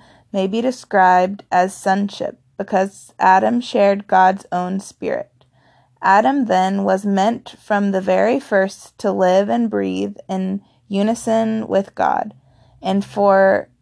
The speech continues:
just as the soul was the life of Adam's body, so the Spirit of God swelling in Adam was to be the life of his soul.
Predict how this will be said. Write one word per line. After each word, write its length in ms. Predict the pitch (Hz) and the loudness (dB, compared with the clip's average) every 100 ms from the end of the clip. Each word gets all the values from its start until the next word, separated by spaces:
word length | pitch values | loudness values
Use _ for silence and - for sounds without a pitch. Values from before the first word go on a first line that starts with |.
| - - | -16 2
just 380 | 220 247 - | 2 2 -6
as 320 | - 240 254 - | 2 2 2 -4
the 120 | 277 | -12
soul 720 | - 220 202 196 196 208 - | -2 2 4 4 2 2 -2
was 440 | - 214 202 214 - | 0 2 2 2 -2
the 140 | 208 | -2
life 360 | 202 190 202 226 | 2 2 2 -2
of 180 | 226 - | -8 -2
Adam's 500 | - 202 156 120 - | 0 2 0 -4 -4
body, 540 | - 98 92 98 208 _ _ _ _ | 0 0 0 -4 -10 _ _ _ _
so 320 | - 214 208 | -6 2 2
the 120 | 214 254 | 2 -4
Spirit 420 | - 220 214 226 | -4 0 0 0
of 180 | 247 - | -4 0
God 560 | 190 185 180 185 208 | 4 4 4 2 -4
swelling 480 | - 196 185 196 214 | -8 0 0 0 0
in 160 | 240 214 | -2 0
Adam 560 | 185 185 190 190 101 | 0 0 -2 -2 -4
was 300 | 196 190 - | -2 -4 -4
to 100 | - | -12
be 260 | 196 92 92 | -10 -6 -4
the 180 | 196 180 | -2 0
life 340 | 151 202 - | 0 -2 -6
of 180 | 107 - | -10 -8
his 200 | - - | -12 -12
soul. 380 | - - - | -12 -12 -12